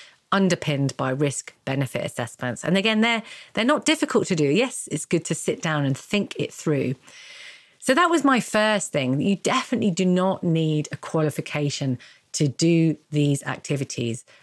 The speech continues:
Of course, I want you to be safe while doing them. And that takes a little bit of practice and a little bit of common sense and follow a procedure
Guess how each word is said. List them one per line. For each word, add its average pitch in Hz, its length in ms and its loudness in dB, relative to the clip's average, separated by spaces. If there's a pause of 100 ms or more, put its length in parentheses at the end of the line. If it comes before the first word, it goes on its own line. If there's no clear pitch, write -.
Of - 100 -10
course, 359 320 4
I 196 100 4
want 170 260 2
you 151 160 0
to - 120 -6
be 151 320 -4
safe - 580 -4
while 143 220 0
doing 139 320 0
them. 127 240 -2
And 147 220 0
that 175 200 -4
takes - 400 -8
a 147 120 -2
little 208 280 2
bit 233 200 2
of - 160 -4
practice - 500 -4 (400)
and 151 140 0
a 147 60 0
little 185 360 4
bit 196 140 2
of 180 100 0
common 175 320 2
sense 147 480 -2 (300)
and 151 160 2
follow 180 540 2 (140)
a - 60 -6
procedure 143 680 -2